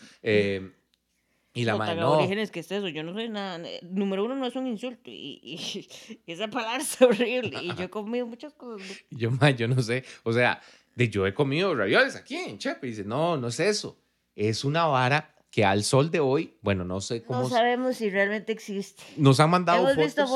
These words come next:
Speaker 2: fotos, pero
Speaker 1: hemos
Speaker 2: creemos
Speaker 1: visto
Speaker 2: que
Speaker 1: fotos.
Speaker 2: son photoshopeadas.
Speaker 1: Pero es, oh, es que, que, ¿cómo, cómo se les explico? Es como, no sé,
Speaker 2: Es
Speaker 1: como un
Speaker 2: una
Speaker 1: tipo de
Speaker 2: comida de
Speaker 1: empanada.
Speaker 2: soda.
Speaker 1: Es una comida de soda, exactamente. Es una comida de soda, pero, o sea,
Speaker 2: Que puede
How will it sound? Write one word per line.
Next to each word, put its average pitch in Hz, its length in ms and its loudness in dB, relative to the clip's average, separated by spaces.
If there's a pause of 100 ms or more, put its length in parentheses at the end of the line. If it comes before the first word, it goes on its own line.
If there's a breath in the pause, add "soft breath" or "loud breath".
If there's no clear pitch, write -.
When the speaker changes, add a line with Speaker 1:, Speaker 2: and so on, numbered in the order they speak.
Speaker 2:
fotos, 220 160 -10
pero - 120 -4
Speaker 1:
hemos - 140 -2
Speaker 2:
creemos 196 240 2
Speaker 1:
visto 226 100 -4
Speaker 2:
que 233 140 2
Speaker 1:
fotos. 214 180 -2
Speaker 2:
son 214 220 -6 (320 loud breath)
photoshopeadas. 175 880 -8
Speaker 1:
Pero 127 220 6
es, - 440 -4
oh, 131 260 -4
es 117 260 -6
que, - 120 -14
que, 156 220 -12 (160)
¿cómo, 156 240 -10
cómo 196 140 -2
se 202 100 4
les 185 140 0
explico? 180 520 -2
Es 120 120 -4
como, 180 280 -4 (120)
no 135 180 0
sé, 170 240 -2 (100)
Speaker 2:
Es - 140 -4
Speaker 1:
como - 120 4
un 339 60 4
Speaker 2:
una 339 40 6
Speaker 1:
tipo 320 160 4
de 233 60 4
Speaker 2:
comida 254 200 2
de 294 60 4
Speaker 1:
empanada. - 200 4
Speaker 2:
soda. 180 420 0 (360)
Speaker 1:
Es 131 80 -8
una 220 140 -4
comida 151 240 2
de 156 80 2
soda, 131 240 2
exactamente. 107 720 -8 (160)
Es 120 80 -4
una 165 160 -2
comida 156 280 -6
de 156 40 -6
soda, 160 340 -8
pero, 98 140 -12
o - 20 -14
sea, 107 180 -6
Speaker 2:
Que - 200 -2
puede 226 260 0